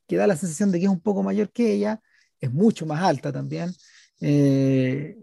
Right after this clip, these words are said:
eh, está con, está con, está con un notorio sobrepeso también.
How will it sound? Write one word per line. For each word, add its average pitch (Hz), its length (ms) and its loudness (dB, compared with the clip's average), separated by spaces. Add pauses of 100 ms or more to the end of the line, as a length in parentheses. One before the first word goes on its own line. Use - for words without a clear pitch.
eh, 139 460 -4
está 185 260 0
con, 170 360 -2
está 175 260 -4
con, 160 480 -4 (400)
está - 240 -2
con 170 160 0
un 160 140 0
notorio 196 320 4
sobrepeso 160 580 0
también. 139 340 -6